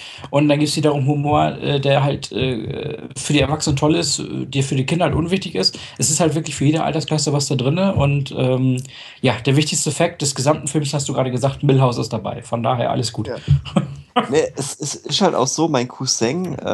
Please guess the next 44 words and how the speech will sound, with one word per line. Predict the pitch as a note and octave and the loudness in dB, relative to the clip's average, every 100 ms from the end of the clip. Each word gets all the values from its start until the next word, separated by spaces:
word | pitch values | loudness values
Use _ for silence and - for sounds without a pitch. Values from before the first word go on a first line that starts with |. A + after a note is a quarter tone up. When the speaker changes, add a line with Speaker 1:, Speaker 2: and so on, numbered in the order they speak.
| A#2+ | -2
Speaker 2:
das, | A2 A2+ | -2 -4
das | - A#2+ - | -8 -4 0
weiß | A#2 | 0
ich | C#3+ | -2
noch | C#3 C3 | -4 0
wie | |
heute, | A#2 A#2+ D3+ A#2+ | 2 2 2 2
der | G#2+ A#2+ | 2 2
hat | A#2+ | 2
auch | A2 B2+ | 0 2
ein | A#2 A2+ | 0 2
Lego-Modell | C3+ D#3 C#3 A#2 B2 | 2 2 4 4 2
gekriegt | A#2 - B2 - | -2 -8 -8 -6
und, | - A2+ - | -6 -6 -4
ähm, | F2 G2+ G#2 A2 G#2+ - _ _ _ _ _ _ - _ - | 0 4 4 2 -2 -6 _ _ _ _ _ _ -20 _ -8
sein | - A#2 | -2 0
erstes | D#2 - C#3 C3+ | 2 0 0 -2
Lego-Technik-Ding, | A#2+ B2+ - A#2 C3+ - D3 - C#3 | -2 -2 -2 -4 -4 -8 -6 -2 -2
das | A#2+ - | 0 0
war | A2+ | 2
arschteuer. | A#2+ - B2 C3+ F3+ - _ _ _ | 2 2 0 0 -2 -14 _ _ _
Das | - | -2
war | A#2 | 0
so | B2+ | 2
ein | B2 | -2
Kran | - G#2+ A#2+ | 0 2 2
mit | D3 A#2+ | 0 -4
Hydraulik. | A#2+ G#2 G#2+ A2+ C3+ _ _ _ _ - | -6 0 2 2 -4 _ _ _ _ -2
Äh, | G#2 A2 G#2+ - | 2 4 2 -4
und | A#2 B2 B2 - - | -4 -4 -6 -16 -20
sein | - - A2+ B2 | -18 -2 0 0
Vater | - - A2+ D3+ G#3 F#3+ D3+ | -4 -2 0 2 2 0 -2
hat | C#3+ | -4
ihm, | C#3+ C#3 | -4 -6
mit | B2+ - | -6 -6
ihm | C3+ C3 | -4 -4
das | C#3 | -2
aufgebaut | - C#3+ - E3+ C3 D3 - - | 0 0 -2 -2 0 2 0 -6
und, | - A#2 C3+ | -4 -2 -2
äh, | - A2+ A2+ A#2 A2 | 2 4 4 2 0
sein | - A#2 | -4 -6
Vater | - A2+ C#3 | 0 0 0
hat's | C3+ - | -2 -6
auch | A#2+ | -8